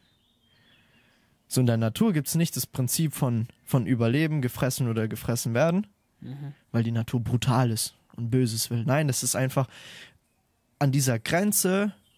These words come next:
Speaker 1: von Gefahr, von Angst, von Überleben, ist das Maximum an Entwicklung, was möglich ist.
Speaker 2: Ja.
Speaker 1: Und genau so ist das Leben aufgebaut. Du kannst wirklich nur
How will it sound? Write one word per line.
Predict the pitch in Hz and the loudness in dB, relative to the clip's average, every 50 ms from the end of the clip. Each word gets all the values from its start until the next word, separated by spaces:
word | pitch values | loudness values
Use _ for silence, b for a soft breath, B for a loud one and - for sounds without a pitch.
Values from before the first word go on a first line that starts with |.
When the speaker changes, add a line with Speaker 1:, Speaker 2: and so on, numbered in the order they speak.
| _ _ _ _ _ _ _ _ _ _ _ _ _ _ _ _ _ _ _ _ _ _ _ _ _ _ _ _ _ _ _ - - _ | _ _ _ _ _ _ _ _ _ _ _ _ _ _ _ _ _ _ _ _ _ _ _ _ _ _ _ _ _ _ _ -20 -20 _
Speaker 1:
von | - - - 139 127 123 117 107 - _ | -4 0 2 2 2 2 0 -2 -6 _
Gefahr, | - 131 117 - - - 170 175 170 170 190 214 - - _ _ _ _ _ _ _ _ _ b b b b b b b | -2 -2 -2 0 0 2 2 4 4 2 2 0 -2 -6 _ _ _ _ _ _ _ _ _ b b b b b b b
von | - - - 117 104 - | -8 -4 -2 -2 0 0
Angst, | - 135 147 143 151 170 175 - - - - - - _ _ _ _ _ | 2 2 2 2 2 0 0 -2 -4 -6 -8 -12 -16 _ _ _ _ _
von | - - 127 117 107 | -8 -4 -2 -2 0
Überleben, | - 123 110 117 113 117 139 160 160 160 170 202 208 - _ _ _ _ _ _ _ _ b b b b b b b b b b b _ | 0 0 2 2 2 2 2 0 0 0 -2 -4 -4 -6 _ _ _ _ _ _ _ _ b b b b b b b b b b b _
ist | 131 127 - | 0 0 2
das | 123 117 120 | 2 2 2
Maximum | 135 143 156 - - - 143 135 127 127 120 | 2 2 2 2 0 2 2 2 2 2 0
an | 80 127 120 | 0 0 2
Entwicklung, | 117 117 113 - 143 127 - 135 117 113 | 0 0 0 0 -2 -2 0 -2 -2 -2
was | 110 120 - | -2 -4 -4
möglich | 123 117 110 - - 113 - - | -4 -6 -4 -4 -6 -8 -8 -10
ist. | 127 - - _ _ _ _ _ _ _ _ _ - - - | -12 -14 -16 _ _ _ _ _ _ _ _ _ -20 -12 -4
Speaker 2:
Ja. | - 123 117 - - _ b b b b b b b b b b b - - _ _ _ _ _ _ _ _ _ - 135 | -2 -2 -2 -2 -4 _ b b b b b b b b b b b -20 -20 _ _ _ _ _ _ _ _ _ -2 0
Speaker 1:
Und | 131 | 2
genau | 120 131 139 135 131 | 2 2 2 2 2
so | 123 143 165 | 2 2 2
ist | 160 143 - | 2 2 2
das | 135 123 - | 0 0 0
Leben | 147 151 151 135 | 0 0 0 0
aufgebaut. | 101 110 120 - - 113 117 113 113 - | -2 -4 -4 -6 -6 -4 -2 -2 -2 -2
Du | - 123 - _ _ _ _ _ - | -4 -8 -8 _ _ _ _ _ -8
kannst | - - 151 175 180 170 - - - | -4 -2 0 2 2 2 0 0 0
wirklich | 147 185 185 - 185 170 - - | 0 0 0 0 -2 -2 -2 -2
nur | 156 151 160 175 185 190 196 | -2 0 2 2 2 2 2